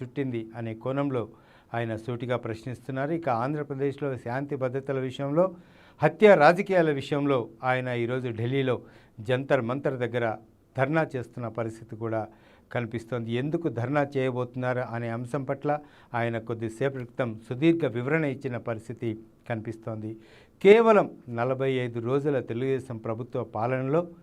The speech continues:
వంద హత్యలు జరిగాయి అనే కోణంలో ఆయన చెప్పుకొచ్చారు. కొన్ని వందల ఇళ్లను నేలమట్టం చేశారు అనే అంశాన్ని చెప్పుకొచ్చారు.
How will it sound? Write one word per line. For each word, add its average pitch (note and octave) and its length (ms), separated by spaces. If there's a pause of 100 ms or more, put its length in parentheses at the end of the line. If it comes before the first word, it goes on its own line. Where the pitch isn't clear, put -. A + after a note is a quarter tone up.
(360)
వంద C3+ 240
హత్యలు D3+ 460
జరిగాయి A#2+ 540 (240)
అనే A2 200
కోణంలో B2 580 (420)
ఆయన A2+ 180
చెప్పుకొచ్చారు. A2+ 720
కొన్ని A#2 320
వందల C#3+ 600
ఇళ్లను C#3 420
నేలమట్టం C3+ 720
చేశారు A2+ 420 (440)
అనే A2+ 360
అంశాన్ని A2+ 480
చెప్పుకొచ్చారు. A2+ 680